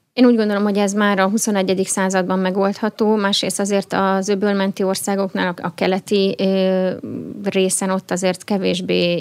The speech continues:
jellemző, hogy háborúznának, tehát a, ö, Közel-Keletnek a bi-, néhány ország van, amely érintett a háborúkban, és azok sem, ö, permanensen, tehát,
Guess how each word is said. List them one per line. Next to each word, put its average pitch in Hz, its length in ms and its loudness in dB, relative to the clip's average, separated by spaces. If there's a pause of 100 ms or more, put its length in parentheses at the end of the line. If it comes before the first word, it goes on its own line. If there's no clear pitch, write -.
jellemző, 175 460 0
hogy 170 200 0
háborúznának, 165 1000 -2
tehát 170 400 -6
a, 170 220 0 (440)
ö, 165 440 -4 (120)
Közel-Keletnek 175 1000 -2
a 170 260 0 (260)
bi-, 185 340 -2
néhány 202 440 0
ország 185 300 -2
van, 185 140 0
amely 175 220 0
érintett 175 500 -2
a 175 40 0
háborúkban, 196 880 2 (240)
és - 160 -4
azok 185 300 -2
sem, 180 540 0
ö, 180 280 -2
permanensen, 175 1080 0
tehát, 175 260 -4